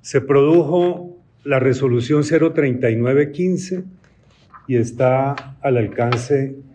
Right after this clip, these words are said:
de todos los ciudadanos que quieran, eh, conocerla y hacerse una idea cabal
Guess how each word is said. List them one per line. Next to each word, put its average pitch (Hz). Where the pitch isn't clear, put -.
de 131
todos 175
los 170
ciudadanos 139
que 104
quieran, 123
eh, 104
conocerla 165
y 127
hacerse 127
una 143
idea 135
cabal 117